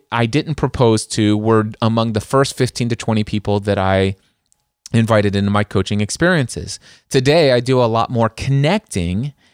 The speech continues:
and discerning, uh, before extending an invitation to a coaching experience, hoping,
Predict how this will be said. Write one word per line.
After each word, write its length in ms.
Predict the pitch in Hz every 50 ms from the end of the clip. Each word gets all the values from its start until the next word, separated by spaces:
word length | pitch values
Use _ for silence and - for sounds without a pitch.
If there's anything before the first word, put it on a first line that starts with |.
| _ - 117
and 180 | 117 117 113
discerning, 880 | 110 117 - - - - 190 196 190 165 123 104 92 87 92 110 127 139 _ _ _ _ _ _ _ -
uh, 260 | 113 110 110 110 107
before 460 | 107 - 123 127 - - 120 113 110
extending 460 | 110 - - - - 104 101 101 101
an 100 | 104 98
invitation 600 | 95 92 92 92 - 95 - 123 107 107 - 104
to 100 | 101 113
a 60 | 113 -
coaching 380 | - 170 185 185 - 117 101
experience, 460 | 92 90 - - 92 85 85 - -
hoping, 500 | - - 131 131 - 151 147 147 147 147